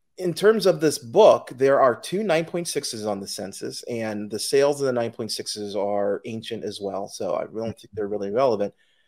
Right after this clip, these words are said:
Uh, but just, just in case, there was, it was eleven thousand four hundred for this book back in twenty, I think it was twenty thirteen.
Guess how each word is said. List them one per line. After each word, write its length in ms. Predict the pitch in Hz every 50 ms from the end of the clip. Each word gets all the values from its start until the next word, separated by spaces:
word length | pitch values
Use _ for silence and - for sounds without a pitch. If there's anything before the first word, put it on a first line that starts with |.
| _ _ _ _ -
Uh, 220 | 110 110 107 104
but 300 | 101 - 151 156 147 131
just, 300 | 135 151 - - - 123
just 200 | 135 151 143 -
in 80 | 147 123
case, 360 | - - 117 110 107 - -
there 220 | - 107 113 113 113
was, 200 | 117 107 101 -
it 120 | 135 123
was 140 | 120 104 104
eleven 460 | 107 104 98 123 135 143 156 151 135
thousand 400 | - 139 131 127 123 123 117 107
four 300 | - - - 120 120 113
hundred 460 | 113 - 107 104 101 98 98 98 98
for 200 | - - 110 101
this 220 | 95 101 98 - -
book 280 | - 104 101 98 - _
back 240 | - 95 95 - -
in 120 | 98 92
twenty, 680 | - - - - 101 98 98 95 95 95 95 95 95 98
I 40 | 98
think 160 | - - -
it 60 | _
was 120 | 107 104 -
twenty 320 | - - - 101 98 95
thirteen. 560 | 98 - - 98 101 - - - 101 101 -